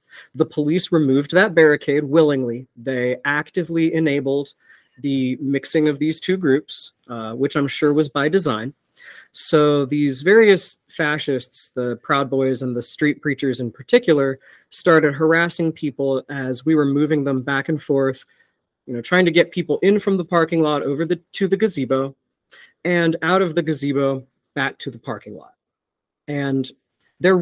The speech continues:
really good at just kind of toeing the line of legality. And of course, the police don't intervene because cops always side with fascists. Historically and presently, the cops are always on the side of the fascists. So the cops are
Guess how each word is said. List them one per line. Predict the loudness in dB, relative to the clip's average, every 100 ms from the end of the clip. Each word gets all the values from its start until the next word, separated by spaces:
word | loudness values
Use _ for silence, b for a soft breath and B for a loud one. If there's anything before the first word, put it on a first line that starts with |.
| 4
really | 4 4
good | 4 6 6
at | 4 -4 -8
just | -10 -4
kind | -2
of | -2
toeing | -4 0 2 4
the | 2 0 -2
line | -2
of | -4 -4
legality. | -8 -6 -8 -8 -6 -4
And |
of | -4 -2
course, | 0 0
the | -2 -4
police | -2 0 0
don't | 0 2
intervene | 0 0 -4 -8 -14 _ _
because | -8 -8
cops | -6 -6 -6 -8 0
always | 2 4 2
side | 0 -2 -2
with | -4
fascists. | -4 -6 -6 -10 -12 -14 -16 B B
Historically | -2 0 4 4 4 2 0
and | 0 -2 -2
presently, | -4 -4 -6 -6
the | -6
cops | -8 -8 -6 -6
are | -6 -2
always | 4 6 6
on | 4 0
the |
side | -4 -4 -6
of | -8
the | -10 -16
fascists. | -16 -16 -16 -14 -14 B B B B B
So | 0 2
the | 6 6 4
cops | 0 -2 0
are | 2